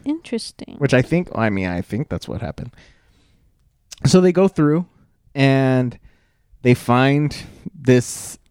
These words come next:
Speaker 2: I, they called it a citadel at the end of time, this castle at the end of time. And the clock girl is there,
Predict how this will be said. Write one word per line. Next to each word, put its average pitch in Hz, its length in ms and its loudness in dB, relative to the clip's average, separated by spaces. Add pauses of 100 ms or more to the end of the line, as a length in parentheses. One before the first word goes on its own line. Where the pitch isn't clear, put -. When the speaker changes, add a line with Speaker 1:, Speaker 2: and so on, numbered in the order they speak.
(140)
Speaker 2:
I, 123 120 0
they 113 260 0
called 120 240 2
it 113 100 2
a 107 60 0
citadel 123 720 0
at 117 100 -6
the 117 120 -4
end 117 120 -2
of 139 140 -2
time, 120 340 -2
this 110 140 -4
castle 123 420 -2
at 113 120 -2
the 123 100 -2
end 117 160 -2
of 104 80 -6
time. 127 420 0 (580)
And 113 680 0 (580)
the 104 580 0 (160)
clock 135 460 0 (240)
girl 113 380 2
is 113 160 -4
there, 113 320 0